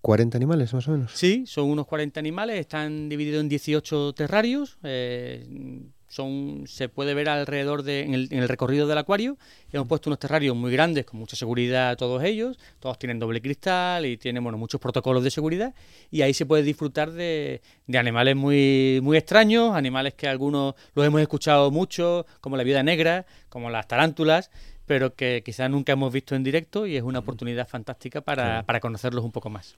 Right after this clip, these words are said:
Speaker 1: Bueno, complementa muy bien, eh, lo que es el acuario, ¿no?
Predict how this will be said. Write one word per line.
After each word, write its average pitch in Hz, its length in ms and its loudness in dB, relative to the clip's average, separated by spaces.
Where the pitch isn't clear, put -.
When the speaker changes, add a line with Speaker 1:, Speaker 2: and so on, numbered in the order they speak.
Speaker 1:
Bueno, 120 220 0
complementa 98 480 2
muy 104 120 4
bien, 107 380 4
eh, 90 840 0
lo 101 120 -6
que - 80 -2
es - 80 -2
el 101 60 0
acuario, 113 380 4
¿no? 185 180 4